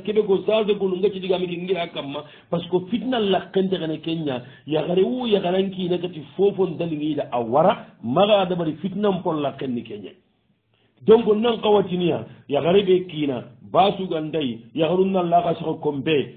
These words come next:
anki na gama basu warai, in kurube rono. Anki na gana andal-, andali ngi da ngani su, anna mulinga. Na hele gare be konno, nyimme ha nyimme karni. Aja! Wa su'alu thani,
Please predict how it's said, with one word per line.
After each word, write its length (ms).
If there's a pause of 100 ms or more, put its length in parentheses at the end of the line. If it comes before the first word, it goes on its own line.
(140)
anki 320
na 100
gama 220
basu 400
warai, 220 (240)
in 220
kurube 340
rono. 320 (320)
Anki 340
na 80
gana 240
andal-, 320
andali 300
ngi 120
da 120
ngani 320
su, 140 (280)
anna 260
mulinga. 380 (1080)
Na 180
hele 160
gare 180
be 180
konno, 320 (220)
nyimme 260
ha 160
nyimme 320
karni. 320 (460)
Aja! 260 (680)
Wa 220
su'alu 500
thani, 500